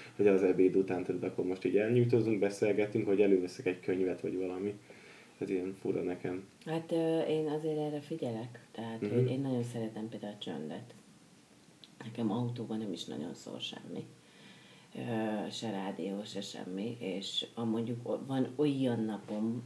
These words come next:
Speaker 2: hogy egyedül <laughs> vagyok otthon mondjuk délelőtt, akkor sem megy a tévé, tehát csönd van általában,
Speaker 1: Mhm.
Speaker 2: mert, mert én szeretem.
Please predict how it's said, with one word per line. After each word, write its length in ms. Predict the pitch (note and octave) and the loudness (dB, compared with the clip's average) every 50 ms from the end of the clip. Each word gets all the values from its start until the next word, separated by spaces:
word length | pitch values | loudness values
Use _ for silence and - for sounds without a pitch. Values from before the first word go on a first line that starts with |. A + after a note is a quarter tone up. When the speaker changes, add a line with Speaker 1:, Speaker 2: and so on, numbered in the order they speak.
| - - | -10 -8
Speaker 2:
hogy 100 | C3 A2 - | -8 -6 -2
egyedül 440 | B2+ B2 C3+ C3+ B2+ C3 - B2+ C3+ | -2 0 0 0 -2 0 0 0 0
<laughs> 60 | C#3 F3+ | 0 -2
vagyok 220 | - - - - | -4 -6 -6 -4
otthon 320 | - C3+ - - B2 A#2+ A#2 | -4 -4 -4 -2 -2 -2 -2
mondjuk 300 | A#2 A2+ A2+ G#2+ A2 G#2+ B2 A#2+ | 0 0 0 0 0 -2 -4 -2
délelőtt, 720 | B2+ A#2 A2 G#2 G2+ - G2+ G#2+ A2 A#2 C3 - - - - - - - - - - | 0 0 0 0 -2 -4 -4 -2 -2 -2 -2 -4 -8 -18 -18 -18 -18 -18 -20 -20 -16
akkor 340 | - A#2 A2+ - - - G2 | -14 -14 -12 -12 -8 -8 -6
sem 200 | G2 - F2+ E2 | -6 -6 -6 -6
megy 120 | E2+ F2+ F2 | -4 -4 -4
a 120 | F#2 - - | -6 -6 -8
tévé, 460 | - B1+ A1 A1 A1 A#1 B1+ - - | -8 -8 -8 -8 -8 -8 -8 -8 -10
tehát 220 | - - - - - | -10 -12 -14 -14 -12
csönd 280 | - - - - - | -12 -10 -10 -10 -10
van 120 | - - - - - | -10 -10 -12 -10 -10
általában, 800 | - - - - E2 D#2+ D2+ D#2 D#2 - D#2+ F#2 G#2 A2 G2 G2+ - - | -10 -12 -10 -10 -10 -10 -10 -10 -10 -8 -6 -4 -2 -2 -4 -4 -6 -8
Speaker 1:
Mhm. 100 | A2+ A#2 | -6 -4
Speaker 2:
mert, 440 | A2+ G#2 F#2+ F#2+ G#2 A#2 A#2+ - - | -4 -2 -2 -2 -4 -6 -8 -8 -6
mert 240 | A2+ A2+ A2 A2 - | -4 -4 -4 -4 -4
én 100 | A#2+ A#2 | -6 -6
szeretem. 600 | - - - - - - - - - - - | -6 -4 -6 -4 -6 -6 -8 -10 -10 -10 -10